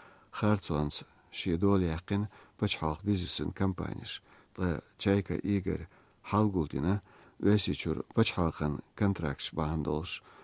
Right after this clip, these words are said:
боштицер цүн авторш. Навальный бинч талымц Чайка Артём ду эл даязин хыл шезер екі метр доқдол Москвах малбузян куаштадол ц хинц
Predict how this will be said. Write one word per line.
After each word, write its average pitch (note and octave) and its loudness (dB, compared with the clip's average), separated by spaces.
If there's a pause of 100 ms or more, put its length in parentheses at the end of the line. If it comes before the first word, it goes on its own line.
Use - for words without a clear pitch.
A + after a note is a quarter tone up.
(120)
боштицер F2 0 (180)
цүн - -4
авторш. - -6 (520)
Навальный A2 8
бинч E2+ 2
талымц G2+ 2 (160)
Чайка A2 2
Артём F#2 2
ду F#2 2
эл D#2+ -2
даязин F2+ 0
хыл D#2 -6 (340)
шезер G2 2 (140)
екі F2 0
метр D#2+ -2
доқдол D#2+ -2 (540)
Москвах G2 0 (140)
малбузян F2+ 0
куаштадол E2+ -2
ц G2 0 (420)
хинц G#2 2